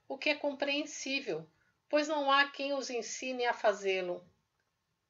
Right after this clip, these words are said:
Buscarei apresentar um panorama sobre ordem que deve ser conhecido por todos. Primeiramente, é necessário saber que os fenômenos do mundo material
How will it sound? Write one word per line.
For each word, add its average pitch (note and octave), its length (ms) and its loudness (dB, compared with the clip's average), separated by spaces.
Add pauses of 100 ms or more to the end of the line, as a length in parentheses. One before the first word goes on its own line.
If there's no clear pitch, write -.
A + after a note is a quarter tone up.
(640)
Buscarei D#4+ 460 6
apresentar B3+ 720 4
um G#3+ 120 -2
panorama G#3 640 4
sobre F#3+ 400 -2
ordem A3 420 4
que A#3 100 -10
deve A3 240 2
ser A3+ 260 -2
conhecido A3+ 480 -2
por D4 180 -6
todos. E3+ 680 -8 (1400)
Primeiramente, D4 720 6
é C4 40 -2
necessário A3+ 600 2
saber G#3+ 540 4
que - 100 -8
os - 180 -2
fenômenos B3+ 760 2
do G#3 120 -2
mundo G#3+ 300 -2
material G#3 800 4